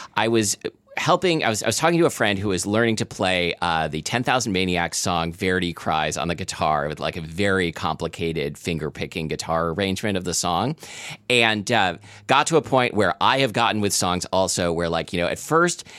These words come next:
it's like you are just, like, struggling to, like, get all the notes. And then you get to a point where, okay, I can play this, uh, kind of, but I, I, I can't control the rhythm. The rhythm is controlling me,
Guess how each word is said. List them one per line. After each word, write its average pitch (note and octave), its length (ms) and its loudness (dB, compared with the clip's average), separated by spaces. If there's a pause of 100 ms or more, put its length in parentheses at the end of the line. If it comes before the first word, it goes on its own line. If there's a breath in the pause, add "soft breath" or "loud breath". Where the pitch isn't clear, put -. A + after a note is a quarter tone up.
(140 loud breath)
it's G#2+ 220 0
like G2+ 240 2 (240 loud breath)
you B2 160 4
are A2+ 100 6
just, A2 380 2
like, F#2+ 160 2
struggling A#2+ 800 4
to, G#2+ 140 0
like, E2 240 -2 (200)
get G2+ 300 2
all F#2 240 2
the F#2+ 100 0
notes. C#2 540 -2 (360 loud breath)
And A2+ 200 0
then C#3 400 2
you C#3+ 160 2
get B2 220 0
to B2 120 0
a G#2 60 0
point G2 340 0
where, F#2 240 0
okay, F#2+ 300 -2 (100)
I A2+ 120 2
can A2+ 180 0
play D3 320 2
this, C#3 480 0 (180)
uh, G2 360 2
kind E3 440 2
of, B2 340 4
but G#2 140 2
I, G2+ 220 0
I, C#2+ 200 -8
I G2 120 2
can't B2+ 360 -2
control G#2 440 0
the E2+ 100 -2
rhythm. E2+ 380 -2
The F2 100 0
rhythm F#2+ 320 2
is E2 100 0
controlling E2+ 720 -2
me, F#2 380 -2